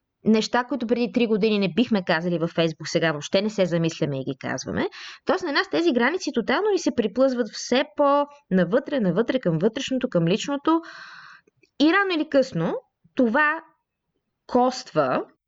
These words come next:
това презрение, това внезапно разочарование у други хора, които, да речем, са ни познавали конкретно в един аспект от живота ни, като добър професионалист, да речем. Но в един момент, тъй като вече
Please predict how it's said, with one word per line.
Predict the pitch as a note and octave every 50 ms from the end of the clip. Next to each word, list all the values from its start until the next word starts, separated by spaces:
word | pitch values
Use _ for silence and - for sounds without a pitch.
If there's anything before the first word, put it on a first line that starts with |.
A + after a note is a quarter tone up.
| _ _
това | - B3+ B3 B3+ -
презрение, | - B3+ C4 A3+ A#3 A#3 A#3 G#3+ F#3+ D#3 C3+ A#2 - - - - - _ - - _ _ _
това | - F#3+ G#3 G#3+ A3 A3
внезапно | G3+ G3 F#3+ F#3 F#3 F#3 A3 A#3+ D4+ C#4 A#3
разочарование | G#3 F3+ F3 F3 - E3 E3 D#3+ E3+ E3 D#3+ D#3 D3+ C#3+
у | C3 - - - _ _ _ _ _ _ _ _ F#3 F3
други | E3+ F#3 D#3+ D#3+ D3+
хора, | D3+ - - D#3 D3+ - F#4+ - -
които, | D4 C#4+ - C#4
да | A#3+ A#3
речем, | G#3 G3+ - - A3 A3 A3
са | - A#3+
ни | G3 F3+ F#3
познавали | F#3 F3+ F3+ F#3+ F#3 F3+ F3+ F3 F3 E3+ - - - _ -
конкретно | A3 G#3 G#3+ B3+ C4+ C4+ C#4+ C#4
в | -
един | A3 G#3+ G#3+
аспект | G3 F#3 - - - F3 E3+ - -
от | D3+ D3
живота | - D3+ C#3 C#3 - - - C3+
ни, | C3 - - - _ _
като | - F3+ F3+ F#3
добър | F3 F#3 D#3 F3 F3 F3+
професионалист, | - F#3 E3+ - - E3 D3+ D3+ C#3+ D3 C#3+ - - _ _ -
да | D#3+ -
речем. | - - - - G#2 G#2+ B3 G4 - - _ - - - - - - - - - - - - _ _ _ _
Но | - B3+ D4 C#4+ C#4+ C4+
в | C4
един | D#4 D#4 F#4+ G4
момент, | E4+ C4+ B3+ C#4+ C#4+ -
тъй | C#4+ C#4
като | - C#4 - A#3
вече | G#3+ B3 B3+ B3+ - C4+ A3+